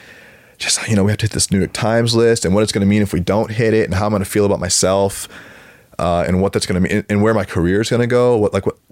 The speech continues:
I, I, I feel like I just got here. I don't wanna, like, do one thing, it flops, I'm done. I wanna keep going. And I look back on, I look at the, that experience with the New York Times, I look back at the experience, you know,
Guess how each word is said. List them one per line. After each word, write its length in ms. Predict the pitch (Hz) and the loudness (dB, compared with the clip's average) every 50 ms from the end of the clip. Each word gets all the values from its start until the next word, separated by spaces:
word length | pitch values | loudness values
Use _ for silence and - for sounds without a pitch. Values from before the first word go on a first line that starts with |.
| - - _ | -20 -10 _
I, 60 | 101 | -8
I, 340 | 90 87 - 104 107 113 104 | -6 -4 -4 -2 0 0 -2
I 40 | 101 | 0
feel 120 | - 135 | 0 0
like 100 | 127 - | 0 0
I 40 | 110 | 0
just 200 | 95 113 117 - | -2 -2 -2 0
got 180 | 110 110 117 113 | 0 -2 -2 0
here. 140 | 120 117 110 | 0 0 0
I 20 | |
don't 100 | 107 107 | 2 2
wanna, 160 | 107 107 101 98 | 0 0 2 2
like, 220 | 95 95 - - - - 117 | 0 -2 -4 -8 -14 -6 -2
do 120 | 110 104 | 0 0
one 320 | 98 92 95 98 101 104 | 2 2 2 2 2 0
thing, 280 | 98 - 101 98 101 95 | 0 0 -2 -2 0 -2
it 80 | - - | -4 -4
flops, 400 | - - 90 92 101 - - 90 | -2 -2 0 0 0 -2 -2 -2
I'm 100 | 87 87 | 0 0
done. 380 | 80 - 98 87 92 101 107 - - - - - - - - - - - | 0 0 0 0 -2 -2 -4 -4 -8 -18 -20 -20 -20 -20 -20 -10 -6 -2
I 40 | |
wanna 160 | 92 98 98 98 | -2 0 0 -2
keep 180 | - - - | -6 -8 -4
going. 380 | - 104 104 - - - - 104 - - - - - - - _ _ _ _ _ _ _ _ _ _ _ _ | -2 0 0 0 -2 -2 -6 -8 -14 -20 -20 -20 -20 -20 -20 _ _ _ _ _ _ _ _ _ _ _ _
And 140 | - 104 104 | -4 -2 0
I 40 | 101 | 2
look 200 | 101 110 110 - | 0 0 0 0
back 260 | - 98 104 107 - | 0 0 0 0 0
on, 180 | 101 95 95 - - | 0 0 0 0 0
I 40 | 95 | 0
look 180 | 98 107 - | 0 0 -2
at 60 | 107 95 | -2 0
the, 180 | 98 92 78 - - _ _ | 0 0 0 -2 -6 _ _
that 160 | - 101 98 | -2 -2 0
experience 560 | 101 - - 101 92 92 92 90 - - - - | -2 -2 -2 0 0 0 0 0 0 -2 -2 -2
with 140 | 90 - | -4 -2
the 60 | - 90 | 0 0
New 60 | 87 | 0
York 100 | 85 - | 0 -2
Times, 320 | - 98 95 98 95 92 | -2 -2 -2 0 0 0
I 40 | 90 | -2
look 60 | 80 - | -2 -2
back 100 | 87 95 | -2 -2
at 60 | 95 | -2
the 60 | 85 | -4
experience, 440 | 95 - - 92 90 90 87 - - | -4 -2 -2 -2 -2 0 -2 -2 0
you 60 | 87 | 0
know, 280 | 82 80 82 85 78 | 0 0 0 -2 -4